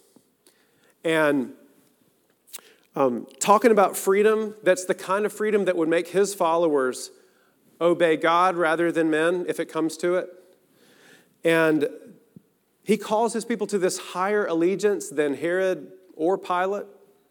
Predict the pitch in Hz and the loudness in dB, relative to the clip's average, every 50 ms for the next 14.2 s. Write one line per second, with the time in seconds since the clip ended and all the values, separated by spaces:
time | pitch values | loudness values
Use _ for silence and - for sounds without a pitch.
0 | _ _ _ _ _ _ _ _ _ _ _ _ _ _ _ _ _ _ _ _ | _ _ _ _ _ _ _ _ _ _ _ _ _ _ _ _ _ _ _ _
1 | _ _ _ _ 190 202 175 170 127 - - 190 226 240 - - - - - - | _ _ _ _ -2 0 0 0 -2 -2 -2 0 0 0 0 -4 -10 -18 -20 -20
2 | - - _ _ _ _ - - 143 131 151 143 135 131 123 113 101 - - - | -20 -20 _ _ _ _ -8 -8 2 4 6 6 6 6 2 2 -2 -8 -16 -20
3 | - - _ _ _ _ _ _ _ - 147 175 - - 208 208 226 240 226 233 | -20 -20 _ _ _ _ _ _ _ 0 2 2 2 0 0 0 0 0 -2 -6
4 | - - - - - _ _ _ _ _ _ _ _ _ 127 120 113 107 - - | -12 -14 -14 -18 -20 _ _ _ _ _ _ _ _ _ -10 -10 -10 -10 -10 -12
5 | - - 147 139 147 170 190 196 196 - - - - _ _ _ _ _ _ _ | -6 -4 -2 -2 -2 -4 -6 -10 -16 -18 -20 -20 -20 _ _ _ _ _ _ _
6 | _ _ _ _ _ _ _ _ _ _ _ _ _ _ _ _ _ _ _ _ | _ _ _ _ _ _ _ _ _ _ _ _ _ _ _ _ _ _ _ _
7 | 143 139 127 107 - - 202 165 - - 127 110 95 - - 135 117 85 73 60 | -8 -8 -8 -6 0 0 0 0 0 -6 -8 -8 -10 -10 -8 -8 -8 -8 -8 -14
8 | - _ _ _ _ _ _ _ _ _ _ _ _ _ _ _ _ _ _ _ | -20 _ _ _ _ _ _ _ _ _ _ _ _ _ _ _ _ _ _ _
9 | _ _ _ _ _ _ _ _ _ _ _ _ _ - 110 107 123 156 196 196 | _ _ _ _ _ _ _ _ _ _ _ _ _ -14 -6 -2 0 0 0 0
10 | - 170 170 165 151 143 143 135 - - 120 - 151 185 196 185 151 135 156 147 | 0 0 2 2 0 0 -2 -4 -4 -6 -8 0 4 6 6 6 4 2 -2 -2
11 | 135 - - - - - 165 165 175 175 175 175 170 160 139 143 131 117 107 110 | -2 -4 -6 -8 -8 -6 -4 -4 -2 -2 0 0 0 0 0 -2 -2 -2 -2 -4
12 | 110 107 107 101 98 - - _ _ _ _ 117 110 107 107 - - 135 127 123 | -6 -8 -10 -10 -12 -14 -18 _ _ _ _ -12 -12 -12 -16 -8 -4 -4 -4 -4
13 | - - 123 113 - - - - - _ _ - - 104 101 - 120 104 92 87 | -2 -6 -6 -6 -6 -10 -20 -20 -20 _ _ -10 -10 -10 -6 -4 -4 -4 -4 -6
14 | - - - | -10 -18 -20